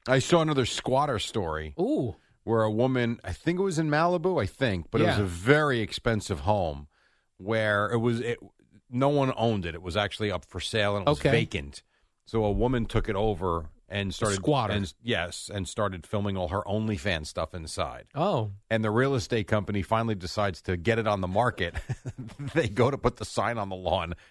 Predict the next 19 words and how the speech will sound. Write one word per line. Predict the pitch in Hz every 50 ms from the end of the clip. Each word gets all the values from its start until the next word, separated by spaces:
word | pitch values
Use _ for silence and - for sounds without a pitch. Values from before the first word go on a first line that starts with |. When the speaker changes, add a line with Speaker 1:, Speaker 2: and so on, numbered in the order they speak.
| _ -
Speaker 1:
and | 110 113
they | 110
notice | 110 120 123 113 98 -
the | - 87
lights | 95 131 139 - -
are | 127 98 85
on. | 71 69 80 87 -
<laughs> | - - - - _ _ _ - - - - - - - - - - _ _ - -
Speaker 2:
Right. | 151 147 143
Speaker 1:
They | 139
call | 110 - 143 139 143
the | 143 127
cops. | - - 110 98 101 104 92 - - - - - _ _ _ -
They | 151 160
ultimately | 180 214 208 165 190 160 139 123
got | 123 143 156
her | 131 110
out, | 135 165 165 104
actually. | 78 73 - - - 104 80 73 71 69